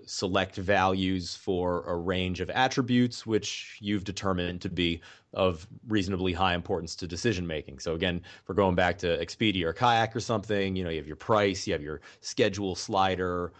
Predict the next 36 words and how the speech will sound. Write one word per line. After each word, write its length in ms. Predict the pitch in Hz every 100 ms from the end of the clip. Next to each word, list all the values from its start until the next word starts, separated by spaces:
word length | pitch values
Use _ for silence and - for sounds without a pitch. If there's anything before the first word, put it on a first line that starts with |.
| _ -
or 120 | 92
whatever 360 | 92 92 90
it 120 | 90 90
is, 400 | 87 82 85 -
you 140 | 92 85
know, 140 | 82
and 200 | 87 85
those 320 | 95 98 90
are, 180 | 92 82 - -
you 60 | 87
know, 40 |
the 80 | 95
really 260 | 92 90
high 200 | 85 95
importance 480 | 87 90 165 143 143
things 300 | - 135 120
that 180 | 107 95
they 220 | 98 87 - - _ _
put 280 | - 123 -
at 120 | 107
the 80 | 101
top 400 | - 101 92 -
and 340 | 92 85 87 90
that 220 | 104 87
you're 300 | 87 85 82 - 107 - _
playing 320 | 123 104 95
with 200 | 95 -
most 360 | 92 92 87 87
of 80 |
the 80 | 80
time, 340 | 78 85 69 71
you 100 | 82
know, 140 | 82 82
so 140 | 85
you're 200 | 92 90
really 300 | 95 104 85